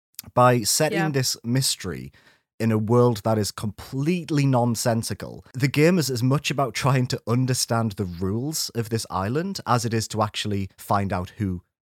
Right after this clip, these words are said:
Speaker 1: killed the upper class. So you can go anywhere, you can talk to anyone. It's a first-person game in a three D world. The Island of Paradise is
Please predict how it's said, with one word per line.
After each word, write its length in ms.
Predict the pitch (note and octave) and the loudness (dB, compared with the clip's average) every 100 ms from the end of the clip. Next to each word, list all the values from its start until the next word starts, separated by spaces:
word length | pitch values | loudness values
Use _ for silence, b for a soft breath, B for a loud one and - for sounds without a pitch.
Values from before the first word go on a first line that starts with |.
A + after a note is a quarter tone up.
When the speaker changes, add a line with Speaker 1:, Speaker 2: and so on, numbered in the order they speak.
| _ | _
Speaker 1:
killed 400 | - A2 F#2 E2+ - | -6 -2 -2 -4 -6
the 180 | F2 - | -8 -6
upper 180 | F2+ E2+ | -8 -8
class. 560 | - F#2+ - - - B B B B B | -8 -10 -8 -10 -10 B B B B B
So 120 | - C#3 | -2 2
you 100 | C3+ | 2
can 140 | C3+ | 2
go 160 | F3 F#3+ | 4 4
anywhere, 480 | D#3 B2 B2 C#3+ C3+ | 6 4 4 0 -6
you 80 | |
can 120 | A#2 B2 | -8 2
talk 260 | C#3 C3+ | 2 2
to 140 | - A#2+ | 2 0
anyone. 420 | A2 G#2+ A2+ A2+ | 2 2 2 0
It's 220 | G2 - | -4 -8
a 40 | |
first-person 920 | G2+ B2 A#2 - A#2+ A2 - G#2+ G#2 F#2 _ | -2 0 0 -2 -2 0 0 0 -2 -4 _
game 320 | G#2 G#2 G#2 | 0 2 2
in 80 | F#2+ | -2
a 60 | |
three 240 | F#2 A2+ G#2+ | -4 -2 -2
D 160 | G2+ | -2
world. 560 | G2 F#2 F#2+ F#2+ F#2+ - | -2 0 0 0 -2 -4
The 200 | - F2+ - | -8 -8 -2
Island 300 | G#2 G#2 G2 | -2 0 -4
of 80 | |
Paradise 500 | - G2 F#2 F2+ F2+ | -2 -2 0 -2 -4
is 180 | F#2 E2+ | -6 -6